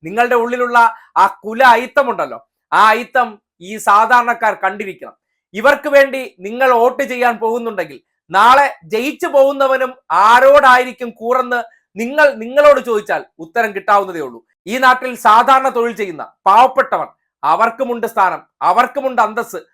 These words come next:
അവർക്കുമുണ്ട് അഭിമാനം. അല്ലാതെ ആ കറുത്ത ജാക്കറ്റിനുള്ളിൽ ഇരിക്കുന്ന ചില ലീഗ് നേതാക്കന്മാരുടെ കുല ഇത്താത്തമാർക്ക് മാത്രമുള്ളതാണ് ഈ അഭിമാനവും അന്തസ്സെന്നൊക്കെ കരുതുന്നുണ്ടെങ്കിൽ അതൊക്കെ നിങ്ങളുടെ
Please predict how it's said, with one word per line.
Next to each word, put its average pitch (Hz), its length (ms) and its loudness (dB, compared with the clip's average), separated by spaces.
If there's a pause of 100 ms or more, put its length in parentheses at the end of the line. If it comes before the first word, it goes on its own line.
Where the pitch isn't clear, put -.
(260)
അവർക്കുമുണ്ട് 262 640 0
അഭിമാനം. 208 380 -2 (340)
അല്ലാതെ 240 360 4 (280)
ആ 196 40 6 (160)
കറുത്ത 247 320 0 (120)
ജാക്കറ്റിനുള്ളിൽ 240 680 -2 (320)
ഇരിക്കുന്ന 254 360 -4 (260)
ചില 240 120 0 (140)
ലീഗ് 254 300 -6
നേതാക്കന്മാരുടെ 254 800 0 (320)
കുല 262 160 2 (160)
ഇത്താത്തമാർക്ക് 277 760 2 (100)
മാത്രമുള്ളതാണ് 254 840 0 (380)
ഈ - 20 -10 (140)
അഭിമാനവും 262 600 0
അന്തസ്സെന്നൊക്കെ 247 640 -4
കരുതുന്നുണ്ടെങ്കിൽ 233 600 -4 (360)
അതൊക്കെ 247 400 -2 (260)
നിങ്ങളുടെ 247 320 -4